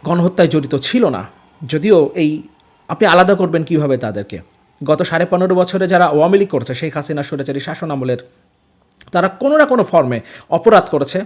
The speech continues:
এটা দ্ব্যর্থহীনভাবে বলে দেয়া যায়, কিন্তু তারপরও এই চেষ্টাটা কেন হচ্ছে সেটা আমরা নিশ্চয়ই বুঝতে পারি। এবার আমরা একটু দেখি নাসিরউদ্দিন পাটোয়ারি, যিনি কাউন্সিলরদের, আওয়ামী কাউন্সিলরদের ক্ষমা করে দেওয়া এবং তাদেরকে পুনর্বহালের,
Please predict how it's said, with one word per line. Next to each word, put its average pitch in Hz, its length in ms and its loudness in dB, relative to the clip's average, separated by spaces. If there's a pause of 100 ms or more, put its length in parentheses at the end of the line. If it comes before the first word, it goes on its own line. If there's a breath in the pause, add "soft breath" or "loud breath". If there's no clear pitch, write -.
(340)
এটা 208 180 0
দ্ব্যর্থহীনভাবে 202 840 4
বলে 127 240 0
দেয়া 101 180 -8
যায়, 107 180 -8
কিন্তু 107 160 -8
তারপরও 156 640 0 (880 loud breath)
এই 247 140 4
চেষ্টাটা 202 520 2
কেন 214 280 0
হচ্ছে 196 280 0
সেটা 185 200 0
আমরা 143 140 0
নিশ্চয়ই 131 420 -4 (120)
বুঝতে 170 300 -2
পারি। 110 260 -10
এবার 262 200 6
আমরা 262 120 2
একটু 285 100 0
দেখি 262 180 0
নাসিরউদ্দিন 240 460 2
পাটোয়ারি, 147 380 2
যিনি 202 280 0 (640 loud breath)
কাউন্সিলরদের, 196 680 4
আওয়ামী 277 360 8
কাউন্সিলরদের 139 880 2
ক্ষমা 202 340 -2
করে 165 220 2
দেওয়া 143 260 4
এবং 285 360 6
তাদেরকে 240 360 2
পুনর্বহালের, 190 840 4